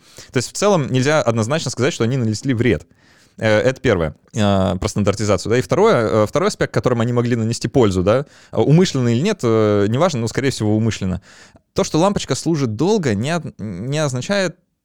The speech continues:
э, то, что эта лампочка хорошая, да, вот возвращаясь к изначальному совсем тезису, да, что бе-, если вещь служит долго, это не автоматически равно она хороша. Потому что,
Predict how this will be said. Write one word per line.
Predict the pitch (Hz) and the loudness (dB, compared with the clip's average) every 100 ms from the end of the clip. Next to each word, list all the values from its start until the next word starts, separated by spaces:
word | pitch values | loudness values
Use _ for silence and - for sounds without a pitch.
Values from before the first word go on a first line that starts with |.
| _ | _
э, | 131 120 | -4 -2
то, | 151 | -2
что | - 123 113 | -4 -2 -2
эта | 107 | 0
лампочка | 117 113 - | -4 -4 -6
хорошая, | - 107 95 - 95 | -2 0 0 -2 0
да, | 107 | 0
вот | 92 | 0
возвращаясь | 98 - 98 - | -4 -2 -4 -4
к | 101 | -6
изначальному | 101 101 95 92 87 85 | -4 -2 -2 -2 -4 -8
совсем | - - 90 | -10 -6 -4
тезису, | 170 180 107 95 | -2 -4 -4 -6
да, | 107 | -6
что | - 90 90 | -4 -4 -2
бе-, | 90 104 | -4 -8
если | 92 101 98 98 | -6 -4 -2 -2
вещь | 98 - | -4 -4
служит | 104 101 98 | -8 -4 0
долго, | 139 143 | 0 0
это | 98 98 | -2 -2
не | |
автоматически | 95 101 101 117 - | -4 -4 -6 -8 -4
равно | 98 98 98 | -2 0 -2
она | 90 | -2
хороша. | - - - 80 _ - - - - | -4 -4 -6 -8 _ -20 -20 -20 -6
Потому | 117 139 | 0 0
что, | - 135 123 113 117 104 | 2 2 4 4 2 0